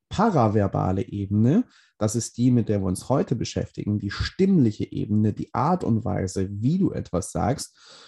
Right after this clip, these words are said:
Und dann gibt es natürlich auch noch die nonverbale Ebene.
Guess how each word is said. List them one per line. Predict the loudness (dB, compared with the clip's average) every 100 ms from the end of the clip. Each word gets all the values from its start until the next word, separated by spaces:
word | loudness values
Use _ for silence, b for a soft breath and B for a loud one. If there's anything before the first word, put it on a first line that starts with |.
| B B _
Und | 4 4 4 0
dann | 2 2
gibt | 2 -2
es | -2
natürlich | 0 0 0 -4 -4 -4
auch | -4 0
noch | -2 -2
die | 0
nonverbale | 2 4 4 4 4 2 0 -2 -4
Ebene. | -6 -6 -2 -2 -4